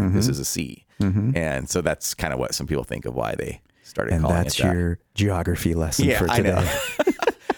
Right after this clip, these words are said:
Speaker 1: But that's the thing about
Speaker 2: Yeah,
Speaker 1: Israel, right? You
Speaker 2: yeah.
Speaker 1: do a lot of, you kinda do a lot of geography lessons 'cause
Speaker 2: Right.
Speaker 1: it's also helping you have a sense of,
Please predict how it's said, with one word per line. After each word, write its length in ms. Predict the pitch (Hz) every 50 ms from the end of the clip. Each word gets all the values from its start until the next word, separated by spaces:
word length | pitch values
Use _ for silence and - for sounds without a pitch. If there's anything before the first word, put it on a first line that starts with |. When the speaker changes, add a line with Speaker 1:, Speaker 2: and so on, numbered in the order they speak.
| - - 349 - -
Speaker 1:
But 140 | - 131 139
that's 160 | 165 185 196
the 60 | - 170
thing 220 | - 180 190 180
about 220 | 135 113 113 107
Speaker 2:
Yeah, 140 | 107 131 143
Speaker 1:
Israel, 160 | 147 101 85
right? 180 | 87 87 101 95
You 60 | 98
Speaker 2:
yeah. 140 | 98 95 -
Speaker 1:
do 120 | - 117 110
a 40 | 92
lot 180 | 92 95 95
of, 200 | 87 82 82 - - - -
you 120 | - 120 117
kinda 220 | - 196 208 190
do 260 | 113 98 110 120 127
a 40 | 147
lot 160 | 160 180 185
of 80 | 190 185
geography 420 | 165 185 185 190 185 185 - 196
lessons 380 | 185 185 190 185 - 185 185 185
'cause 160 | 101 196 98
Speaker 2:
Right. 60 | 98 107
Speaker 1:
it's 160 | - - 110
also 260 | 110 123 - - 117
helping 360 | 101 101 101 - - 101 98
you 420 | 95 92 90 90 87 87 87 85 - - - - _ _ _ _ _ _ _ _ _ _
have 160 | 104 107 90
a 60 | 90
sense 420 | - - - 104 92 92 85 - -
of, 340 | 87 78 78 76 73 -